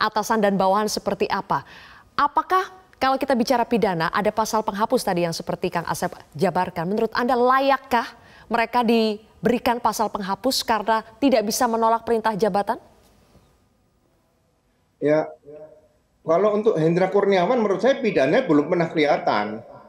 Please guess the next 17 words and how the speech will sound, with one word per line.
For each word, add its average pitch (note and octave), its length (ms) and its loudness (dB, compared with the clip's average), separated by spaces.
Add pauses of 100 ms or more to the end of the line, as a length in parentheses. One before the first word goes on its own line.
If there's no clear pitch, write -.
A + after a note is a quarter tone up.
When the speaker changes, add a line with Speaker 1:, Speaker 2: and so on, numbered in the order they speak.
(480)
Speaker 2:
Tapi F3+ 240 -2
kalau F3 160 2
yang E3 240 0 (320)
dikatakan C#3 480 0
oleh C3+ 480 2 (640)
Kang A#2 160 -2
Asep B2+ 320 -2
tadi, C#3 600 2 (320)
itu B2 240 0
kaitan D#3+ 340 0
enam D3 220 -2
orang C#3 260 2
adalah C#3 220 2
perbuatan B2+ 480 0
pidana C3 420 0
kaitan C3 320 -2
dengan A#2+ 160 -2